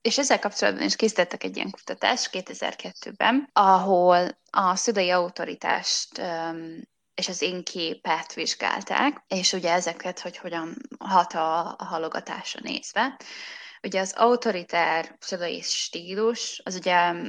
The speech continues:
egy nagyon, nagyon kontrolláló szülői stílus, ahol ugye nagyon tiszták a hatalmi viszonyok, úgymond, egy családban.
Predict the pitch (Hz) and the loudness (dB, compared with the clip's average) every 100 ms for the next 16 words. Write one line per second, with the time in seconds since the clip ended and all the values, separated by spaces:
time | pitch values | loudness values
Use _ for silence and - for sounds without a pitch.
0 | - 185 185 175 170 165 - - 170 165 | -4 -4 -2 0 0 -2 -8 -6 -4 -6
1 | 175 214 214 202 185 175 175 175 170 165 | -2 0 0 0 2 4 4 2 -2 -2
2 | 165 170 - - 208 185 180 - 170 170 | -4 -8 -10 -6 -4 -4 -4 -6 -6 -6
3 | - 175 175 170 185 165 165 - - 202 | -8 -8 -10 -10 -6 -4 -4 -6 -8 -8
4 | 190 180 175 175 - _ - 180 - 175 | -4 -4 -4 -6 -10 _ -10 -8 -4 -2
5 | - - - - - 196 214 185 175 175 | -2 -4 -16 -6 0 2 2 0 -2 -4
6 | - 185 - 170 165 165 165 - - 170 | -2 -4 -4 -6 -4 -2 -4 -6 -10 -8
7 | - 165 175 202 - 175 - - | -6 -4 -4 -4 -4 -4 -4 -10